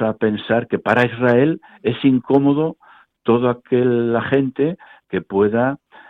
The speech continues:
eh, dar testimonio de lo que está ocurriendo realmente, de lo que está ocurriendo realmente, eh, con la población gazatí.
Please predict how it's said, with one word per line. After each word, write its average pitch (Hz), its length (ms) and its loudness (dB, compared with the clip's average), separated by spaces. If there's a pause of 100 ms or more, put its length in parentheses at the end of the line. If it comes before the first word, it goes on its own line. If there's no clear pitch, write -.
(240)
eh, 85 560 -6 (460)
dar 113 220 -2
testimonio 135 500 0
de 113 80 0
lo 92 80 -2
que - 80 -8
está - 160 -6
ocurriendo 95 560 -4
realmente, 139 1080 0
de 95 180 -6
lo 90 140 0
que 95 120 -10
está - 240 -4
ocurriendo 123 480 -2
realmente, 113 720 -4 (440)
eh, 82 260 -4
con 82 180 -6
la 80 80 -6
población 85 720 -6
gazatí. 80 520 -12